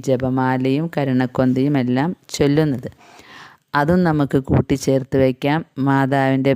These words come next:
ബർത്ത്ഡേക്ക് വലിയ ഒരു ജപമാല പുഷ്പങ്ങളുടെ ഒരു മാല നമുക്ക് കാഴ്ചവെക്കാം.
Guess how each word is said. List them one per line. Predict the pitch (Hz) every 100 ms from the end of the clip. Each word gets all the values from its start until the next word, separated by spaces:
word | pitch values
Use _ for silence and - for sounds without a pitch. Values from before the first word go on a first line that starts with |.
| 135
ബർത്ത്ഡേക്ക് | 135 131 143 135 135 127 165 185 - - - _ -
വലിയ | 139 143 165 180 175 143
ഒരു | 131 151 185 - _ _
ജപമാല | 143 139 135 156 156 151 151 160 156
പുഷ്പങ്ങളുടെ | 143 - - 139 131 131 131 127 151 196 - - _ -
ഒരു | 151 147
മാല | 135 131 135 151 190 - _ 139
നമുക്ക് | 135 131 - 147 175 _ _
കാഴ്ചവെക്കാം. | 165 160 147 - 156 131 120 117